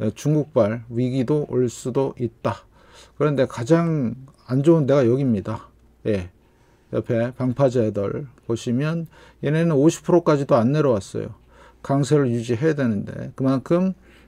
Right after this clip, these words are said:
네, 이쪽 애들은, 네, 상당히 취약하다. 그러면 앞으로, 자, 상승을 달린다고 한다라면, 에, 지금 유심히 봐야 돼요. 그러면,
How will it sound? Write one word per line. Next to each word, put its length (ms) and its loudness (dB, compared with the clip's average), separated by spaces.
네, 260 0
이쪽 380 2
애들은, 760 2
네, 160 -2
상당히 420 0
취약하다. 680 -4
그러면 560 0
앞으로, 580 0
자, 160 -4
상승을 600 -2
달린다고 640 2
한다라면, 800 2
에, 320 -4
지금 420 -4
유심히 400 2
봐야 300 2
돼요. 340 -4
그러면, 480 0